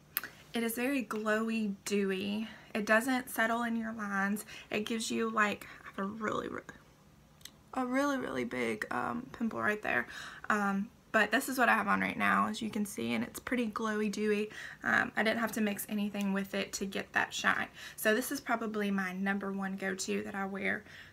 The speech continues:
the most for, like, going out, anything. I love it.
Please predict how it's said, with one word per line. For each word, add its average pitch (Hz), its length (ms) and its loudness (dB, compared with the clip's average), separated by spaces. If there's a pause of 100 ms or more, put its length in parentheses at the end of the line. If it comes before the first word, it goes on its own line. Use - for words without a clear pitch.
(120)
the 208 80 4
most 196 380 2
for, 196 100 -4
like, 190 200 2
going 196 320 0
out, 196 360 0 (100)
anything. 208 460 -4
I 196 80 -4
love 180 280 -4
it. - 320 -8